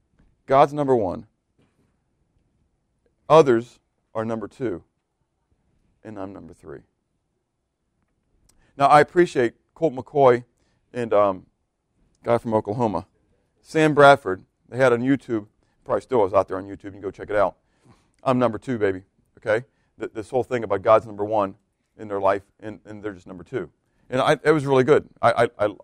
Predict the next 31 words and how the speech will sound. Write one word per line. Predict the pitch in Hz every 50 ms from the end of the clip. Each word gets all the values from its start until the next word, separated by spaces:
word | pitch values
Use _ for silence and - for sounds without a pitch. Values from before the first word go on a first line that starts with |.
| -
I | 110 110
love | 113 123 135 143 110
it. | 104 -
It | -
was | 98 95 -
great. | - 127 120 92 78 -
I |
mean, | 107 113 104 95
two | _ - 165 160 160 156
top | _ _ - 151 147 - _ -
quarterbacks | - 147 139 123 104 101 92 - _ _ _ _
in | 113 113
the | 110
nation | 113 123 131 - - 95 85 _ _ _ _ _
stating | _ - 147 147 123 98
this. | 85 - _ _ _ _ -
But | - 175
they | 175 160
still | - - 180
miss | 175 196 220 - -
it. | - _ _ _ _ _ _ _ _ _ _ _ _ _ _ _ _ _ _ _ _
Okay? | - 135 139 151 _ _ _ _
'Cause | - 170 147
I'm | 160 156 151
not | 160 156
number | 147 135 123
two. | - 208 214 175 143
I'm, | 131 143 156 165 151 139 _ _ _ _ _ _ _ _ _ _ -
I'm | - 147
number | 147 135 104 95
three. | - - 127 131 104 73